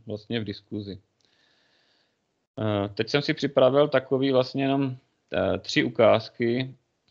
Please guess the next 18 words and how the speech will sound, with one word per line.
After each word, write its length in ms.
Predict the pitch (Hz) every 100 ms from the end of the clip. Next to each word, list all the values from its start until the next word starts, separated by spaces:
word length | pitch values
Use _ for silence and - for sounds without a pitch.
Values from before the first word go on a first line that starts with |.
| _
nějaké 400 | 110 104 104 127
naší 300 | 117 110 -
takové 320 | 113 107 131 131
práce, 480 | 104 92 107 -
která 520 | 117 - 107 110 110 - _ _ _ _ _ _ _ _ _ _
nás 280 | 101 101 107
třeba 260 | - 113 113
možná 260 | 120 127
trošku 300 | 120 120 135
vystihuje, 640 | 113 110 - 117 107 95 98 _ _ _ -
nad 180 | 104 104 - - _ _ _ _ -
co 120 | 131
děláme, 640 | 113 104 107 110 110 113 117 -
eh, 360 | 107 107 107 110 - _ _ _ _ _ _
eh, 380 | 101 104 101 98
a 100 | -
jakým 300 | 104 104 135
způsobem. 720 | 127 - 104 113 104 90 95